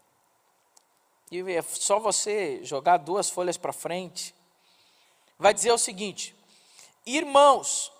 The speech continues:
vocês foram chamados para a liberdade", é o que nós estamos falando. Vocês foram chamados para a liberdade. "Mas não usem a liberdade pra dar ocasião à vontade da carne." Aqui você vai percebendo que Paulo em nenhum momento tá defendendo a libertinagem.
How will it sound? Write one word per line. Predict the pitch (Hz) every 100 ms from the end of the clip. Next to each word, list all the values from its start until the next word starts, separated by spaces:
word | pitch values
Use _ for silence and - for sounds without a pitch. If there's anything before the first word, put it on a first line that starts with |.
| _ _ _ _ _ -
vocês | 180 - 262 -
foram | 262 277
chamados | 269 - 226 202 233 302 285 -
para | - 226 247 302 285
a |
liberdade", | 254 294 285 247 240 160
é |
o | 147
que | 175
nós | 190
estamos | 196 - 233 -
falando. | 294 294 220 - - _ _ _ _ _ _ _ _
Vocês | 139 240 -
foram | 302
chamados | 311 247 226 247 -
para | 311
a |
liberdade. | 330 359 359 311 330 302 - - _ _ _ _ _ _ _ _ _ _ _ _ _ - _
"Mas | 190 254 330 339 - - -
não | 202 214 277 320 311
usem | 349 349 240 196 143 117 _ _ _ -
a |
liberdade | 190 247 233 190 196 254 247
pra | - 196
dar | 180 202 240
ocasião | 208 226 180 175 233
à | 254
vontade | 202 190 202 220
da | 214
carne." | 190 190 170
Aqui | 160
você | 269 - 254
vai | 226
percebendo | 220 208 202 196 233
que | 220
Paulo | - 196 233
em | 226
nenhum | 214
momento | 226 220 208 214
tá | 220
defendendo | 220 208 190 208 226
a | 190
libertinagem. | 180 226 226 190 226 254 - 226 233 190 147 143 117